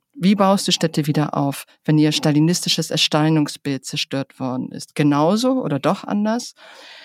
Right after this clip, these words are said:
Ist es ein Kriegsverbrechen, gezielt Infrastruktur zu zerstören, Gebäude zu zerstören? Was bedeutet es, wenn Menschen in Zukunft in diesen Städten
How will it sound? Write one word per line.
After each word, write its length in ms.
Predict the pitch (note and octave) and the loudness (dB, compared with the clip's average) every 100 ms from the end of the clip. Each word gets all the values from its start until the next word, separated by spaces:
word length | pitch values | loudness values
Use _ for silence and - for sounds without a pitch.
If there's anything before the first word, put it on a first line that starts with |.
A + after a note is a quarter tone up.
| - _ _ | -20 _ _
Ist 260 | A#3+ B3+ - | 0 0 0
es 100 | A3+ | 0
ein 140 | F#3+ | 0
Kriegsverbrechen, 1080 | F#3+ A#3+ A#3+ - F#3 E3+ B2+ C3+ - - E3+ | 0 -2 -2 -6 -8 -6 -8 -6 -6 -8 -6
gezielt 880 | D#3+ D#3+ - - G3 F3 - - - _ _ _ | -6 -6 -4 0 2 2 -2 -6 -12 _ _ _
Infrastruktur 720 | F3+ F#3+ E3+ D#3+ - - D3+ D3 | -2 0 0 -2 -4 -10 -8 -8
zu 160 | C#3 | -10
zerstören, 680 | - D#3 - - D3+ C#3 C#3 | -8 -6 -6 -2 0 2 2
Gebäude 500 | D3+ C#3 E3 E3+ D#3+ | 0 2 2 2 -2
zu 160 | - | -8
zerstören? 680 | - - C3 - C3 B2+ C3 _ - - - - _ _ _ | -12 -8 -8 -8 -8 -8 -10 _ -20 -20 -20 -20 _ _ _
Was 440 | - G3+ - - - - | 0 0 0 -6 -10 -4
bedeutet 720 | G3+ - F3 G#3 A#3 G#3+ G#3 - | -4 2 2 2 2 -2 -4 -6
es, 420 | D#3+ D#3 - - _ | -2 -2 -6 -10 _
wenn 420 | D#3+ E3 F3 F3 _ _ | -2 0 0 -2 _ _
Menschen 800 | D#3+ D#3+ G3+ A3+ - A#3+ A#3+ B3 _ - | -2 2 2 2 2 2 0 -4 _ -8
in 160 | E3 | -8
Zukunft 600 | D#3 - G3+ G#3 G3+ - | -6 -4 -4 0 -2 -2
in 140 | F3 F3+ | -2 0
diesen 260 | F#3 E3+ | 0 -2
Städten 580 | - D#3+ D#3 - D#3+ D#3+ | -2 -4 -6 -2 -2 -4